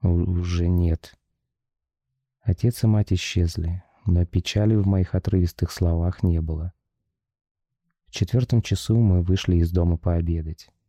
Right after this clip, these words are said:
Стояла нестерпимая жара. Шагая по окутанному выхлопными газами тротуару, я по привычке старался не дышать. Однако настроение было прекрасным, чего нельзя сказать о Кей.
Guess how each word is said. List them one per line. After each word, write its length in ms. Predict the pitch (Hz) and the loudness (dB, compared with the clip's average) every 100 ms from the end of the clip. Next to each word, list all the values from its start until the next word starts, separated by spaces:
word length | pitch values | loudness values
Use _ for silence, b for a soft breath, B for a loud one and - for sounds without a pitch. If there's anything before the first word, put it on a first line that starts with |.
| _ _ _ _ | _ _ _ _
Стояла 500 | - - 85 82 90 | -20 -2 0 2 2
нестерпимая 720 | 92 87 - 87 - 85 85 82 | 2 0 0 -4 0 2 2 0
жара. 460 | 82 85 82 82 _ _ _ _ _ _ _ _ | -2 -2 -4 -8 _ _ _ _ _ _ _ _
Шагая 480 | - 95 95 117 107 | -4 -2 2 2 0
по 200 | - 98 | 0 -2
окутанному 600 | - 107 110 104 101 95 | 0 0 2 4 4 2
выхлопными 580 | 90 95 - 98 95 | 0 0 0 2 4
газами 440 | 90 92 92 - 87 | 2 0 0 2 0
тротуару, 640 | - 92 - 87 92 104 | 0 -4 0 0 2 2
я 240 | 90 85 85 | 2 2 -2
по 160 | - | -2
привычке 480 | 87 85 87 - - | 0 2 0 -2 -10
старался 520 | - 87 82 80 - | -6 -2 -2 -2 0
не 140 | 82 82 | 2 2
дышать. 560 | 85 - - 90 - _ _ _ _ _ _ _ - | 0 -2 -6 -8 -12 _ _ _ _ _ _ _ -4
Однако 400 | 85 85 107 120 | 0 0 2 0
настроение 560 | - 95 90 87 87 | 0 0 2 2 2
было 220 | 85 80 | 2 0
прекрасным, 720 | 82 90 - 82 80 - 87 - _ _ _ _ _ | 0 -2 -2 -4 -4 -6 -8 -10 _ _ _ _ _
чего 240 | - - 90 | -10 0 2
нельзя 340 | 87 80 87 | 2 0 -4
сказать 440 | - 98 85 82 - | -2 -2 0 0 -2
о 60 | |
Кей. 380 | - - 80 78 | -4 -4 -6 -6